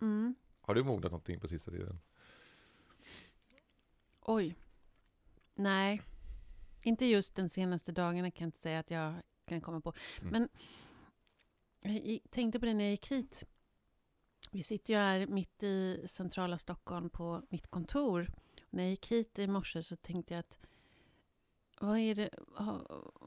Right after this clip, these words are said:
Speaker 1: har jag gjort, vad har varit såna här punkter i livet som har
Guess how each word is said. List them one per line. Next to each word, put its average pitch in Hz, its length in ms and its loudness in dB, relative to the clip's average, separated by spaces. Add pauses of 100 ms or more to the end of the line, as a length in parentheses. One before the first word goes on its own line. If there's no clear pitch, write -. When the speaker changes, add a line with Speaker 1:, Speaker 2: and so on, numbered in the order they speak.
(600)
Speaker 1:
har 240 100 -4
jag 233 160 0
gjort, 226 480 -2
vad 240 120 2
har 233 260 4
varit 185 400 2
såna 170 140 -2
här 156 240 2
punkter 175 500 0
i 175 80 0
livet 170 460 0
som 165 220 -2
har 160 360 4